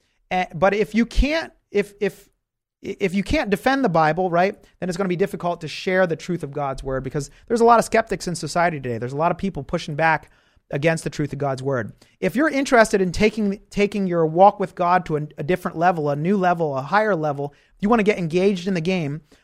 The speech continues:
I'm offering a coaching and discipleship class. It's six weeks, one hour per week, six to seven P M on Tuesdays starting October twenty-third. Just go to my website, educate for life dot org, and you can, um, sign up for the coaching class.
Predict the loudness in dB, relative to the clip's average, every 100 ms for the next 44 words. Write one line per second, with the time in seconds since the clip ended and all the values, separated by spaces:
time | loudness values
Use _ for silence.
0 | _ 2 6 6 4 -2 0 0 0 -2
1 | -6 0 0 0 -2 -6 -4 -2 -2 -6
2 | -12 _ _ -10 -6 -4 -4 -4 -4 -4
3 | -6 -14 -18 _ _ _ _ _ _ 2
4 | 4 6 4 4 4 2 2 4 2 0
5 | -8 -4 -4 -4 -4 2 2 2 0 0
6 | 0 -2 -2 0 0 -2 2 2 4 0
7 | -2 2 4 2 0 -4 -4 0 0 0
8 | 0 2 4 4 4 4 0 -2 -6 -20
9 | _ _ 0 2 4 4 4 4 4 2
10 | 2 4 4 6 4 6 4 4 0 -2
11 | -4 -6 _ _ _ _ 0 2 2 -2
12 | 0 0 0 -2 0 0 0 0 2 2
13 | 2 0 2 0 0 -2 2 2 2 -4